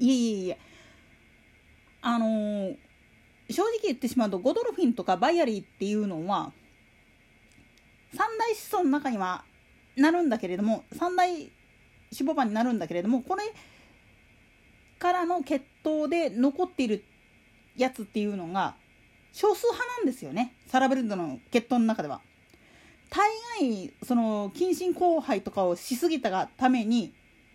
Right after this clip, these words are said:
Speaker 2: 圧倒的にダーレーばっかりになっちゃってるんですよね。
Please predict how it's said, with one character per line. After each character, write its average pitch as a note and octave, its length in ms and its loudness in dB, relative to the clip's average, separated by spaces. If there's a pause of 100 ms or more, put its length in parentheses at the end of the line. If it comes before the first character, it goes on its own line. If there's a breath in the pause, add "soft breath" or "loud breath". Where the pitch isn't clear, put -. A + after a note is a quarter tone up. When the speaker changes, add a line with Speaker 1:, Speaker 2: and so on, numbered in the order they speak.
(320 loud breath)
Speaker 2:
圧 - 240 0
倒 A4+ 140 2
的 G#4 140 0
に F#4+ 140 2
ダ D#4+ 180 4
ー E4 40 6
レ C4+ 80 6
ー G3+ 60 2
ば A3 100 0
っ - 60 -10
か - 120 2
り D#4+ 80 10
に C#4 60 10
な A#3 100 4
っ G#3+ 60 -4
ち - 60 -2
ゃ A3+ 40 2
っ A3 60 -6
て A3+ 100 2
る G#3+ 80 2
ん F#3 60 -2
で E3 60 -8
す - 100 -14
よ D3+ 80 -8
ね。 A3+ 200 -2